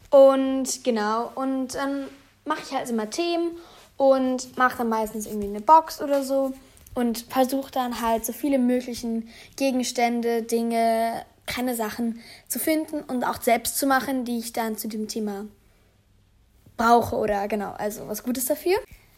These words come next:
Fangen gleich mal mit der ersten Freundin an. Ich nenne jetzt ihr nicht ihren Namen, weil ich weiß nicht, ob sie das so gut findet. Ich sage immer nur mal so,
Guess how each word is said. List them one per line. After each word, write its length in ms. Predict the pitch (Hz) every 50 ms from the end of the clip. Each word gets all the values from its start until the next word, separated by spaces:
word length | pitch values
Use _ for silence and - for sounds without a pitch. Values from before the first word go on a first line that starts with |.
| _ _ - _ -
Fangen 180 | - 311 294
gleich 160 | 277 269 262
mal 80 | 269 247
mit 140 | 240 233 233
der 80 | 220
ersten 300 | - - 214 214 - 262
Freundin 280 | 254 - 269 269 277 269
an. 220 | 262 254 247 254
Ich 120 | 254 - -
nenne 200 | 294 311 311 302
jetzt 120 | 294 -
ihr 140 | 277 262 254
nicht 160 | 254 262 254
ihren 220 | 262 247 220 220 220
Namen, 280 | 220 226 233 226 214
weil 320 | 220 214 214 220 214 220 214 - - - - - - -
ich 180 | - - -
weiß 240 | 262 254 247 240 247
nicht, 140 | 247 233 226
ob 40 | -
sie 120 | - 240
das 160 | - 220 -
so 80 | - 226
gut 240 | - - 220 220 -
findet. 440 | - 262 254 254 262 254 254 - -
Ich 80 | 269
sage 180 | - 311 311 302
immer 100 | 294 294
nur 100 | 285 285
mal 200 | 277 277 269 262
so, 160 | 269 269